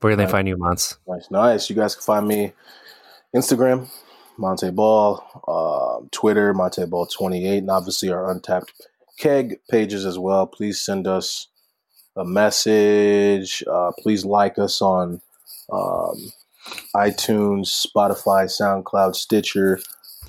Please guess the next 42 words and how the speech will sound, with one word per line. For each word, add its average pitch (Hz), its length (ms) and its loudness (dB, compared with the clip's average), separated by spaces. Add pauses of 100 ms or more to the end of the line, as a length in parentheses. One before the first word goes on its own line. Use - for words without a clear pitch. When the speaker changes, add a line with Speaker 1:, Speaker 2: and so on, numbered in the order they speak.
Speaker 1:
Leave 110 140 2
Speaker 2:
Leave 104 80 -4
Speaker 1:
that 98 100 2
Speaker 2:
us 98 60 -4
a - 20 -20
Speaker 1:
five-star 104 520 2
Speaker 2:
review. 101 220 2
Speaker 1:
review. 113 280 2 (680)
Speaker 2:
Yes, 98 260 -2
yes, 101 260 -4
indeed. 98 500 0
And, 90 360 -6 (460)
and 90 160 -8
lastly, 107 460 2
what 110 140 2
I 107 40 4
wanna 107 240 0
end 110 180 0
it 107 60 4
with 113 260 0
is, 95 120 -2
again, 101 640 0
um, 92 540 -2
if 92 180 -10
you 98 80 0
guys 98 320 2
are 98 120 2
struggling 98 680 2
or 95 100 0
maybe 95 240 -2
going 98 200 0
through 98 200 -4
a 95 40 -8
tough - 260 -8
patch 104 320 0
in 104 60 -4
your 101 100 -4
life 101 280 0
or 98 80 -6
what 98 100 -4
have 113 200 4
you, 120 140 0